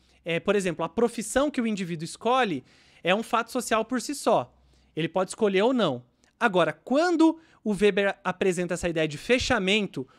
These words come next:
onde esse grupo está fechado, é melhor a ideia de ação social. Lembra? Ação social é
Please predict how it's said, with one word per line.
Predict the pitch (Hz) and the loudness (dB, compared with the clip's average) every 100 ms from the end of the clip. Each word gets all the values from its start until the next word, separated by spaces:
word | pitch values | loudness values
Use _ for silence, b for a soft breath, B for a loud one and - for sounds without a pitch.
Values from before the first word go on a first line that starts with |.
| b | b
onde | b 190 160 | b 2 4
esse | 226 262 277 | 2 2 -2
grupo | 185 226 294 262 | 2 2 2 -2
está | - 226 | -2 -4
fechado, | - 190 - 233 269 190 131 - _ _ _ _ _ _ - | -2 -4 -2 0 0 -2 -6 -10 _ _ _ _ _ _ -2
é | |
melhor | 196 214 226 | 0 2 2
a | 233 | 2
ideia | 226 233 | 2 2
de | 220 | 2
ação | 226 - 226 | -2 -2 -6
social. | 240 - 180 131 123 _ | -6 -4 -2 -2 -6 _
Lembra? | 185 240 156 117 b b b b | 0 0 0 -6 b b b b
Ação | 151 165 247 | -6 -2 -2
social | 269 254 - 214 254 | 0 -2 0 2 4
é | 254 | 2